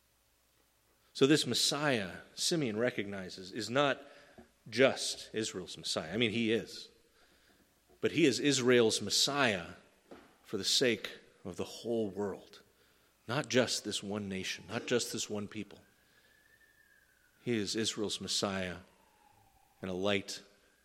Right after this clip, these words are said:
to lighten the Gentiles, the nations, the people that had been abusing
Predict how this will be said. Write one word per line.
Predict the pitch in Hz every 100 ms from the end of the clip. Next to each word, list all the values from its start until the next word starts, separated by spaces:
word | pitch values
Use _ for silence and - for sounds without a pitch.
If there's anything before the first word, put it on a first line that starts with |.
| _
to | -
lighten | 92 104 104 92 87 - - _ _ _ _ _
the | -
Gentiles, | - 92 101 - - - - - - - _ _ _ _ -
the | 98
nations, | 117 151 - - - - - - _ _ _ _ _ -
the |
people | - 135 127 101
that | 92
had | - 101
been | 92 95
abusing | 90 101 135 104 95 85